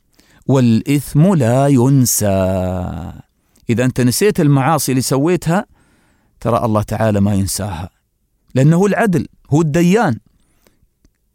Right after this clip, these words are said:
"أحصاه الله ونسوه، والله على كل شيء شهيد". كم من صلاة فوتناها، كم من أم عققناها، كم من كلمة تساهلنا فيها،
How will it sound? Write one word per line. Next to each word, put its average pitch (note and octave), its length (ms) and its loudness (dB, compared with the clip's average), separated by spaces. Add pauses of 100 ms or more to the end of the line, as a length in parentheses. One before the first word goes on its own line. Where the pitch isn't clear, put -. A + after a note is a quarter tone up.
(500)
"أحصاه F#3+ 560 0
الله F#3 320 2
ونسوه، E3+ 600 0 (360)
والله A#2 440 0
على G#2 220 2
كل G2 260 -2
شيء F#2+ 320 -4
شهيد". E2+ 420 -8 (1200)
كم B3+ 140 2
من A#3 140 4
صلاة G3 340 0
فوتناها، G#2 720 -2 (1120)
كم A3 160 2
من G#3+ 280 4
أم F3 280 2 (320)
عققناها، B2+ 760 -2 (720)
كم A#3 160 2
من A#3 200 4
كلمة D#3+ 540 0 (100)
تساهلنا C3+ 560 0
فيها، A2+ 400 -4